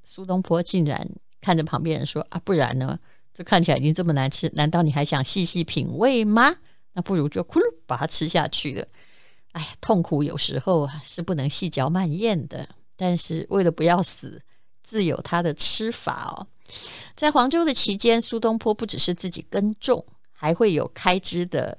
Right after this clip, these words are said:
规划，因为显然人家也没给他什么钱呢，很薄弱。他把钱都挂在黄粮上，每天取一百五十钱，每个月就刚好用四千五，这也是一种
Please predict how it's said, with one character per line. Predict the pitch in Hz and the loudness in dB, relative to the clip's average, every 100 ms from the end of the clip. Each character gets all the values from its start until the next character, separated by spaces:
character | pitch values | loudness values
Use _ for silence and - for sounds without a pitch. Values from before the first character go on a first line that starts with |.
| - | -2
规 | 156 160 | 0 2
划， | - 156 | 0 -2
因 | - 180 | 0 0
为 | |
显 | 180 - - | 0 -2 -2
然 | 117 127 | -2 -2
人 | 139 151 | 0 0
家 | 175 | 0
也 | 156 | 0
没 | 127 170 | -2 -2
给 | 120 | -2
他 | 143 170 | -2 -2
什 | - | -2
么 | 160 | -2
钱 | 185 - - - | -2 -2 -4 -6
呢， | - | -10
很 | 151 143 - - | -6 -6 -6 -8
薄 | 139 - | -4 -2
弱。 | 185 233 180 - - - - - - | 0 0 0 -2 -6 -10 -20 -20 -16
他 | - | -2
把 | - 170 | 2 4
钱 | - 165 | 4 2
都 | 202 240 | 2 2
挂 | 269 254 | 2 2
在 | 214 202 | 2 0
黄 | 190 - 117 202 | 0 -2 0 0
粮 | 285 151 143 | 2 2 -2
上， | - 156 - 170 - - - | -2 -2 -4 -10 -14 -20 -14
每 | - 180 | 2 2
天 | 175 277 285 294 | 4 2 2 0
取 | - 170 143 131 - - | 0 0 0 -4 -10 -10
一 | 226 | -2
百 | 147 147 | 0 0
五 | |
十 | 135 160 | -2 -4
钱， | 170 - 110 - - | -4 -2 -2 -4 0
每 | 170 | 2
个 | 160 | 2
月 | 185 285 285 - - | 0 2 2 2 -2
就 | - 151 | -2 -2
刚 | - 175 | 2 0
好 | 175 143 | 2 0
用 | 170 156 | 0 0
四 | - - 175 | -4 -4 -4
千 | - 165 165 | 2 2 2
五， | - 143 | -4 -2
这 | 208 | 0
也 | 180 143 | 2 2
是 | - 190 | 0 0
一 | 185 | -2
种 | - 143 - | -2 -4 -4